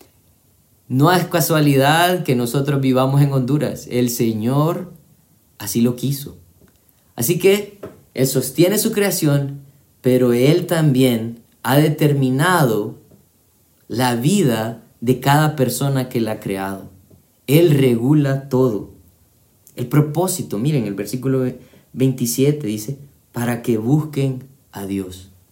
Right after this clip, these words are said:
El deseo de Dios es que usted reconozca que Él es creador, sustentador, quien regula todo, para que usted pueda buscarle.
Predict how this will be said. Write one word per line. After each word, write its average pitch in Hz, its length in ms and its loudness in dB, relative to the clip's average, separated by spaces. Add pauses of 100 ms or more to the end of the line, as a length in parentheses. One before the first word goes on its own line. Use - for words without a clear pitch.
(1040)
El 160 200 4
deseo 208 760 2
de 143 220 2
Dios 147 540 0 (380)
es 117 120 -6
que 135 120 -4
usted 139 240 -2
reconozca 143 1040 -2 (220)
que - 120 -6
Él 120 100 0
es 117 100 -10
creador, 101 640 -8 (260)
sustentador, 101 1120 -8 (560)
quien 98 180 -10
regula 117 580 -2
todo, 139 440 -4 (640)
para 110 260 -8
que 117 100 -6
usted 110 260 -6
pueda 107 240 -6
buscarle. 98 600 -10